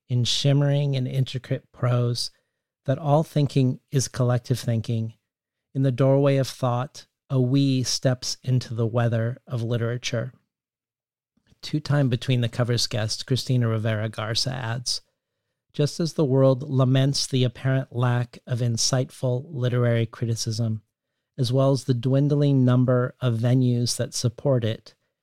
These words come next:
here comes the dazzling committee to investigate the atmosphere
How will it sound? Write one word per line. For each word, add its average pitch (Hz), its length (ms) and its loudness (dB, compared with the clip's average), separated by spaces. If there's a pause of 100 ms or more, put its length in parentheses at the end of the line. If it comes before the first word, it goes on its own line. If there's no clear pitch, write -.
(280)
here 147 280 0
comes 139 420 2
the 123 120 0
dazzling 123 640 0
committee 123 680 0
to - 140 0
investigate 120 720 0
the 120 160 0
atmosphere 113 720 -4